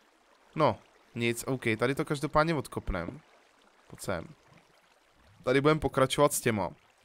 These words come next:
Se stone brickama. Takto. Ať to pěkně navážem. Takhle,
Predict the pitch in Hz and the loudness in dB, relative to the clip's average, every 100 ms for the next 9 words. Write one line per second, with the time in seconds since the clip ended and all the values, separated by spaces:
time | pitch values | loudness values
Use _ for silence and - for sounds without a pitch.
0 | _ _ _ _ _ - - - 131 131 | _ _ _ _ _ -20 -18 -4 -2 0
1 | 123 113 110 113 101 113 160 _ _ _ | 2 0 2 0 2 2 0 _ _ _
2 | _ - - - - _ 117 - - 120 | _ -20 -20 -20 -20 _ 0 0 0 4
3 | 131 190 - - - _ _ _ - - | 6 4 -4 -20 -20 _ _ _ -20 -20
4 | - _ _ - - _ _ _ - - | -20 _ _ -18 -18 _ _ _ -18 -18
5 | - 117 123 123 127 139 107 98 101 104 | -12 -6 -2 -2 0 0 0 2 0 -2
6 | 110 113 165 175 _ _ _ _ _ _ | -4 -4 -6 -12 _ _ _ _ _ _
7 | - _ _ - _ - 104 101 104 107 | -18 _ _ -20 _ -12 -10 -6 -2 0
8 | 120 143 170 | 0 -2 -4